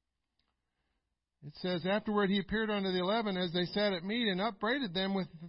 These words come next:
with their what? Their unbelief and hardness of heart." Believers! They were his main dudes. Because they believed not them which had seen him after he was risen.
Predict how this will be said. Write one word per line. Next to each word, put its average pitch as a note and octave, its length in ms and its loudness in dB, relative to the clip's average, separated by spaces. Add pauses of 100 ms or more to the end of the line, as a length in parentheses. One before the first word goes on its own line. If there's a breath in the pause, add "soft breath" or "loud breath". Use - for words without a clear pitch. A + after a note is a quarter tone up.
(520)
with E3+ 240 -8
their D3 160 -4
what? D#4 280 -6 (1080)
Their E3 120 2
unbelief A3 500 2 (2000)
and D3 100 -4
hardness G#3 400 2
of E3 60 -6
heart." D#4+ 440 -6 (680)
Believers! D#4 580 4 (1080)
They A#3+ 100 2
were D4 140 6
his A#3 140 6
main C#4+ 360 6
dudes. D#4 480 6 (2000)
Because B3+ 360 4
they C4+ 160 4
believed C4 460 4
not D4 360 4
them A#3+ 240 2
which A#3 180 2
had A3 180 0
seen C4+ 280 0
him A3 160 2
after A3 260 -2
he G#3 80 -4
was G#3+ 140 -8
risen. A#3 420 -12